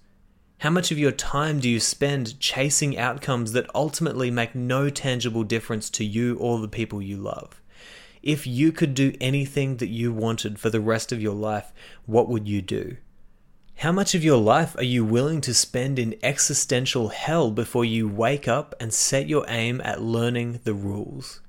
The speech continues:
And finally, what makes you think that you couldn't or shouldn't be the hero who leads your family, your friends, or your community through these times of unprecedented anxiety?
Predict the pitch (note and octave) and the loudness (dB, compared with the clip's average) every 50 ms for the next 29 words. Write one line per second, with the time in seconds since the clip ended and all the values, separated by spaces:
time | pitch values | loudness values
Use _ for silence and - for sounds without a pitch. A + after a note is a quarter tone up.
0 | - _ - _ _ _ _ _ - - D3 C#3 - - D3+ C#3+ D3 D#3 D#3+ D#3 | -20 _ -20 _ _ _ _ _ -2 0 0 0 0 2 4 4 4 4 2 0
1 | D#3 D3+ C3+ B2+ B2+ A2 C3+ E3+ E3+ E3 D#3 D3 D3 D3 C#3+ - - - C3 B2 | 0 0 0 0 0 2 2 2 2 0 0 0 0 -2 -2 -4 -2 2 4 2
2 | A#2 - - - A2+ G2+ G2 G2 - - A2+ G2 A#2+ A2 B2 C3+ D3 C#3 - - | 2 2 2 0 0 0 0 -6 -4 -6 -4 -4 -2 0 2 2 0 0 -4 -2
3 | - C3+ C#3 D3 D#3+ D#3+ - - - A#2+ G#2 - - - - D3 D3+ D3+ E3 D#3 | 0 2 2 2 0 -4 -6 -2 -2 -2 0 2 2 4 4 4 4 2 0 -4
4 | - - - - B2+ B2+ B2+ A#2+ A2+ A2+ G2 - - - C3+ B2+ A#2 G#2 G#2 G2 | -4 -6 2 2 4 4 4 2 2 0 0 0 -2 -2 0 0 2 0 0 0
5 | G2 - - A2+ G#2+ G#2+ A2+ B2 C3 C3+ C3+ B2 A#2+ A#2 A2+ G#2+ G#2+ - - - | -2 0 0 0 0 2 2 2 2 0 -2 0 2 2 2 2 2 -2 -4 0
6 | A#2 A2+ A#2+ B2+ C3 C3+ C3+ C3+ C#3 B2+ A2+ G#2+ G#2 - - - - A#2 A#2 A#2+ | 0 0 0 -2 -4 -4 -4 -4 0 2 2 2 2 0 -6 -2 0 2 2 2
7 | B2 B2 A#2+ - C3 A#2+ A2+ A2 G#2+ G#2+ - - - A2+ G#2+ A#2 D3 E3 D#3 A#2+ | 0 -4 -4 -4 -2 0 2 2 0 0 -2 -4 -4 -2 0 2 2 4 2 2
8 | G2 - E2 A2 A2+ - - - - - _ - - - B2 B2+ B2+ B2+ A#2+ B2 | 0 -2 -6 -8 -10 -12 -18 -20 -20 -20 _ -16 -12 -6 -2 0 2 2 4 4
9 | A#2 A#2 A2 - - - - A2+ G#2 G2+ G2+ G#2+ G2+ - - A2 - - - A2+ | 4 4 2 0 -4 -6 -4 -4 -4 -2 -2 -4 -6 -6 -8 -8 -10 -8 -8 -6
10 | A2+ A2 A2 A2 - - A#2 G2+ - - A2+ G#2 G2+ G2+ - - G2+ G2 - G2+ | -6 -6 -6 -8 -4 -2 -2 -2 -2 -4 -6 -6 -6 -8 -8 -8 -8 -8 -8 -8
11 | G2+ G2+ G2+ - G2 F#2+ G2 G2+ G#2 - - - - - | -8 -8 -8 -6 -6 -6 -6 -8 -8 -10 -12 -14 -16 -18